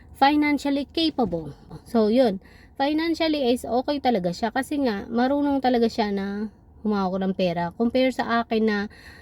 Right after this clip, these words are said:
wala talaga ako nung makilala niya. Nawala talaga yung ipon ko, naubos talaga. So, naging back to zero ako nung makilala niya. So,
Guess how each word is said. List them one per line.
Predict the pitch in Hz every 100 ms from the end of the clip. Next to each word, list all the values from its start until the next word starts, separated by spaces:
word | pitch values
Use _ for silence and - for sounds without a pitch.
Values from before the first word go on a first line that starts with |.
| -
wala | 254 262 277 262
talaga | - 254 233 233
ako | 220 220
nung | 214 202 220 214 -
makilala | 220 202 214 202 180 165
niya. | 165 175 170 - - - -
Nawala | 214 226 233 233 226
talaga | 214 202 208
yung | 202 185
ipon | 180 180 170
ko, | 165 196
naubos | 170 165 180 180 180
talaga. | 180 170 170
So, | 170 233 220 - - - -
naging | 254 262 262
back | 214 220 -
to | 240
zero | 208 220 196
ako | 190 202
nung | 190 185
makilala | 175 180 175 160 160
niya. | 156 156
So, | 170 254 247 247 233